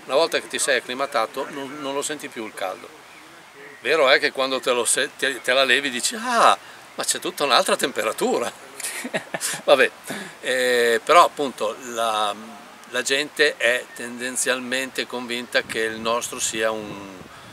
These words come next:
un carnevale fuori stagione. Per molti noi siamo poco più che pagliacci.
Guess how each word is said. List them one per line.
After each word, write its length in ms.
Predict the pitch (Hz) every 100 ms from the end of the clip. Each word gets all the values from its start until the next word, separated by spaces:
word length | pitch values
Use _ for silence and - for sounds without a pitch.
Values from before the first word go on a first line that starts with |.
| - -
un 120 | 110
carnevale 540 | 107 113 107 104 110 110
fuori 220 | - 101
stagione. 460 | - - 107 95 90 87 95
Per 140 | 110
molti 400 | 110 127 143 131
noi 160 | 107 120
siamo 440 | 120 110 107 104 - - - - - - - - - - - - - - - - - - - - - -
poco 240 | - 107 110
più 160 | 127
che 120 | -
pagliacci. 680 | - 92 90 104 90 - -